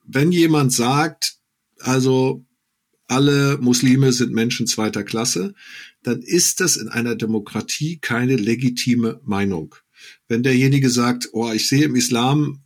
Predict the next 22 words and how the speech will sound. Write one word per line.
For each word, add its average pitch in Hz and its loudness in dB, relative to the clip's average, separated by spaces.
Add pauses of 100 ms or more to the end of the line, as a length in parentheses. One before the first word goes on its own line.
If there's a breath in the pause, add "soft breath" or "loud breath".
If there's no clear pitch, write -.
(280)
Tendenzen, 127 0
Frauen 127 0
zu 135 0
unterdrücken, 101 -6
ich - -8
sehe, 123 2
wie 117 0
die 117 -2
Christen 139 -2
verfolgt 98 -4
werden“, 107 -6
dann 156 -8
ist - -2
es 151 -2
eine 147 2
politische 135 -2
Meinung, 127 0
über 131 -2
die 123 0
man 123 0
diskutieren 104 -4
kann. - -18